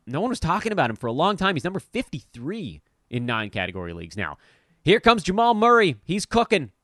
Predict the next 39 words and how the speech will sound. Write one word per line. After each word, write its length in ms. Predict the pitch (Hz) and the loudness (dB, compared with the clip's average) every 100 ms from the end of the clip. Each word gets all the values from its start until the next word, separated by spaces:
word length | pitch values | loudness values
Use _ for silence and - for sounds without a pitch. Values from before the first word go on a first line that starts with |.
| - | -10
Eighteen, 340 | 160 - 190 | -8 -6 -4
eight 80 | 190 | -4
and 120 | 180 | -4
four, 220 | - 196 175 | -4 -2 -2
three 260 | 151 196 | -4 -6
steals, 600 | - - 202 196 185 - _ _ - | -6 -4 0 0 -2 -6 _ _ 0
perfect 380 | 196 190 180 180 | 0 2 -2 -2
at 100 | - | -4
the 80 | |
foul 320 | - 170 180 175 | 0 4 4 4
line. 280 | 175 180 | 0 -2
He's 540 | 151 - 220 226 202 131 | -4 -6 -4 -2 -4 -2
now 240 | 156 117 | -2 -2
coming 380 | - 143 120 113 | -2 -4 -6 -6
on. 320 | 98 76 69 _ _ _ _ _ _ _ | -8 -10 -14 _ _ _ _ _ _ _
Aaron 200 | 147 233 | 0 0
Gordon 280 | 214 247 156 | 2 0 0
actually 240 | 107 - 117 | -4 -4 -8
was 80 | |
pretty 180 | - 131 | -6 -4
good 160 | 120 139 | -2 -4
in 40 | |
this 120 | 101 | -6
ball 240 | - 95 92 | -4 -4 -2
game 180 | 95 87 | -6 -6
again. 400 | 98 90 95 - 101 | -4 -4 -6 -10 -6
Um, 540 | 95 92 87 85 78 _ _ _ | -4 -2 -4 -6 -14 _ _ _
you 100 | 151 | -10
know, 40 | 170 | -6
he's 180 | 185 - | -6 2
got 260 | 175 - | 2 4
those 240 | 170 175 139 | 4 4 2
other 300 | 147 175 165 | 2 2 0
fantasy 460 | 147 143 156 175 | 0 0 0 -4
problems 600 | - 131 113 107 117 147 | -2 2 2 0 -6 -4
that's 200 | 123 117 | -6 -6
gonna 160 | 135 123 | -6 -8
keep 280 | - 135 143 | -8 -6 -4
him 240 | 135 | -6